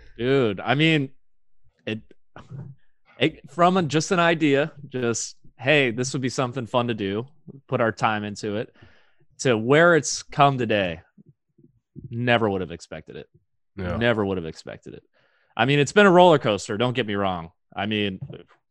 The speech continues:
Speaker 1: had a good climb in the beginning, and then this year, I mean, for everyone, it's just been hunker down, survive, but, you know, I, I see greener pastures in the future, not only for the podcast, but for oil and gas in general.
Speaker 2: Right. Yep.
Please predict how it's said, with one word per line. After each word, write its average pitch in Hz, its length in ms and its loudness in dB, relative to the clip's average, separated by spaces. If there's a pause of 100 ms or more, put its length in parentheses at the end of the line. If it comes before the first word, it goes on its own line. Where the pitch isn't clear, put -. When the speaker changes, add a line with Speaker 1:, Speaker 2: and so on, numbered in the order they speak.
(300)
Speaker 1:
had 127 160 2
a 131 60 0
good 143 180 2
climb 156 320 2
in 160 40 -2
the 160 60 -2
beginning, 156 520 0
and 123 100 -4
then 110 160 -4
this 139 240 -4
year, 156 180 2
I 123 100 4
mean, 123 140 -4
for 113 160 0
everyone, 113 440 2
it's 92 160 -10
just - 320 -10 (320)
been 98 180 -6
hunker 127 340 -4
down, 123 360 0
survive, 113 760 0
but, 98 260 -4 (460)
you 104 100 -10
know, 104 140 -2
I, 110 260 4
I 135 120 2
see - 340 -6
greener 139 340 -4
pastures 117 540 -4
in 101 60 -12
the 92 60 -14
future, 92 280 -14
not 151 180 6
only 160 180 2
for 170 120 -4
the 180 80 -2
podcast, 117 580 -2
but 117 140 -14
for 107 160 -12
oil 113 240 -2
and 101 100 -8
gas 101 360 -2
in 92 120 -12
general. 85 420 -12 (460)
Speaker 2:
Right. 95 240 -4 (880)
Yep. 113 280 -6